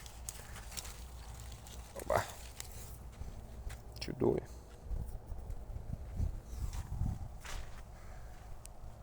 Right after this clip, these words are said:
Більше нам і не потрібно. У нас, конечно, поруч он ще один томат,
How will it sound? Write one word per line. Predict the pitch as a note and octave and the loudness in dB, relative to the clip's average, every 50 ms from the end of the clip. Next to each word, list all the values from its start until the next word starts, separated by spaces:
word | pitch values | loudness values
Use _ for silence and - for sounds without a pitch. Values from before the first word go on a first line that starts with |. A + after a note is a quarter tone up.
| - - - - - - - | -10 -8 -6 -6 -6 -2 0
Більше | - G#2 G2+ A#2+ B2+ C3 - - - | 0 4 6 6 6 6 6 4 6
нам | F#2+ G2+ G#2+ G2+ G#2 | 8 8 8 8 6
і | |
не | F#2 F#2+ | 4 4
потрібно. | - - G2 F#2 - F2 F2+ F2 - - - - - - - - - - - - - - - - - - - | 4 2 2 2 4 4 4 4 2 2 0 0 -2 -2 -6 -6 -6 -6 -6 -6 -6 -6 -6 -6 -6 2 6
У | A#2+ | 6
нас, | A2+ G#2 - | 6 8 8
конечно, | - G#2 G#2 G#2 G2+ - - G2+ | 8 6 6 6 6 6 4 4
поруч | - - A2+ A2 G#2 G2+ F#2+ - G2+ | 6 10 12 12 12 12 12 8 4
он | F#2+ F#2 - - - - - - - - - - - - - | 0 0 -2 -8 -10 -8 -8 -8 -8 -8 -8 -10 -10 -4 2
ще | - - - - D#3+ | 4 4 8 10 10
один | D3+ C#3+ C#3+ C3+ C#3 | 10 10 8 4 6
томат, | - - C3+ C3+ B2+ B2+ A#2+ - - | 10 10 10 12 12 10 8 8 2